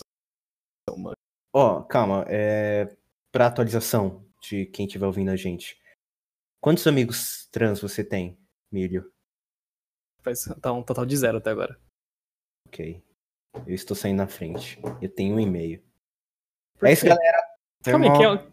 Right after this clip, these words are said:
Speaker 1: quem é o meio?
Speaker 2: Ah. Trans e anão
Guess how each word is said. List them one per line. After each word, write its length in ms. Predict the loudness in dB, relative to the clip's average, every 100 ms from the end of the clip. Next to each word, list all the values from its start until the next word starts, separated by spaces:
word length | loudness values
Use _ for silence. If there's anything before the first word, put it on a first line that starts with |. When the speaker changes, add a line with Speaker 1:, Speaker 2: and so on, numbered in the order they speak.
| _ 4
Speaker 1:
quem 100 | 6
é 20 |
o 60 | 8
meio? 380 | 8 8 4 -6 _ _ _ _ _ _ _ _ _ _
Speaker 2:
Ah. 180 | -18 -18 -20 _ _ _ _ -18 -18 _ _ _
Trans 360 | 4 6 6 6
e 100 | 4
anão 360 | 6 4 2